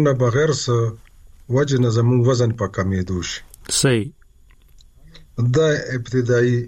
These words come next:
Speaker 1: علامت وي.
Speaker 2: ښه.
Speaker 1: د شکر.
Speaker 2: مهم. د اول او دویم دواړو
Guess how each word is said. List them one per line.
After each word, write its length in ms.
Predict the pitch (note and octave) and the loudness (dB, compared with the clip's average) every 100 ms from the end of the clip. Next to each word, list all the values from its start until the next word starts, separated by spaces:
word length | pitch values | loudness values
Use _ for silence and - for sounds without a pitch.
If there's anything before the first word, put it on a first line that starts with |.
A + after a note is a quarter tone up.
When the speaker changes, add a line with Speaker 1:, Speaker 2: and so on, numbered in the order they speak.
| - | -6
Speaker 1:
علامت 380 | G2 F#2+ F2+ F2+ - | -4 -2 -2 -6 -8
وي. 100 | F2 - - - - - | -18 -18 -20 -20 -10 -2
Speaker 2:
ښه. 180 | A#2 F#2 - - - - - - - | 0 -2 -6 -20 -20 -20 -20 -18 -10
Speaker 1:
د 60 | |
شکر. 480 | G2+ - G2 G2 F#2+ - - - | -6 -4 -4 -2 -6 -6 -18 -4
Speaker 2:
مهم. 260 | C#3+ C3 B2 - - _ _ _ - - - - - - - - C#3 | 0 0 -2 -6 -20 _ _ _ -20 -20 -20 -4 -4 -4 -10 -2 0
د 20 | |
اول 380 | D#3+ - D#3 G3+ | 2 2 2 2
او 80 | G3 | 2
دویم 280 | D#3 F3 F3+ | 2 2 2
دواړو 240 | E3 F#3 | 2 2